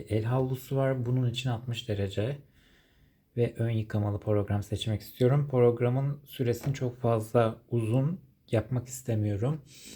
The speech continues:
Evet. Şimdi bunları gömlek, bluz altmış derece ön yıkamada da yıkayabiliriz. Sentetik altmış,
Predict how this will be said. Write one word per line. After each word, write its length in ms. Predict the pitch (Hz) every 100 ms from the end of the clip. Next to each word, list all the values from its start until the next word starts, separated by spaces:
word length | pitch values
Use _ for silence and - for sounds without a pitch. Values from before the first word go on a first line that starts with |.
| - - _ _ _ _ _ _ _
Evet. 500 | - 127 107 - - - _ _ _ _ _ - - -
Şimdi 300 | - 147 143
bunları 240 | 135 139
gömlek, 460 | 143 131 127 135 135
bluz 180 | 131 123
altmış 400 | 127 135 131 -
derece 240 | 120 120
ön 80 | 127
yıkamada 480 | 123 120 120 117 120
da 80 |
yıkayabiliriz. 840 | 107 - 110 104 107 117 143 143 -
Sentetik 720 | - - 123 123 123 - 139
altmış, 600 | 127 - 135 151 - -